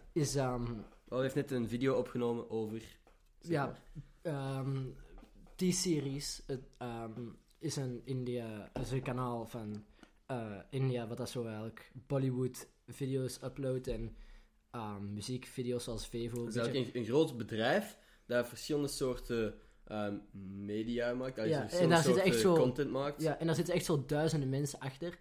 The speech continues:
Speaker 2: Ja.
Speaker 1: En dat kanaal heeft PewDiePie, de grootste YouTuber, ehm, daarvoor, heeft PewDiePie voorbij gestoken. En ik heb eigenlijk een beetje, eh, een video gemaakt, eh, wat dat wil zeggen.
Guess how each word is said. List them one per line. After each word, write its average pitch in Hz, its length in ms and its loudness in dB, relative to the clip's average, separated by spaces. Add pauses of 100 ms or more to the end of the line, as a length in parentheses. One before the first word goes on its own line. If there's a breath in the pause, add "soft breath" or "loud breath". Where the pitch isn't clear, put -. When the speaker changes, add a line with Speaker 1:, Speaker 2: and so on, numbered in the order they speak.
(160 loud breath)
Speaker 2:
Ja. 101 100 -4 (180)
Speaker 1:
En 139 320 2
dat 165 420 0 (280)
kanaal 147 360 4
heeft 131 260 2
PewDiePie, 135 840 2
de 135 140 0
grootste 139 400 2
YouTuber, 131 560 0 (320)
ehm, 117 480 -4
daarvoor, 131 320 -2
heeft 139 340 -4 (260)
PewDiePie 143 360 2
voorbij 135 380 0
gestoken. 107 560 -6 (380 loud breath)
En 143 80 -2
ik 135 100 0
heb 143 120 2
eigenlijk 143 300 4
een 127 120 0
beetje, 117 380 -4 (140)
eh, 117 260 -4 (100)
een 127 180 -2
video 139 300 4
gemaakt, 120 460 -4 (800)
eh, 107 640 -4
wat 131 140 0
dat 120 300 0 (320)
wil 131 200 -4
zeggen. 143 440 -2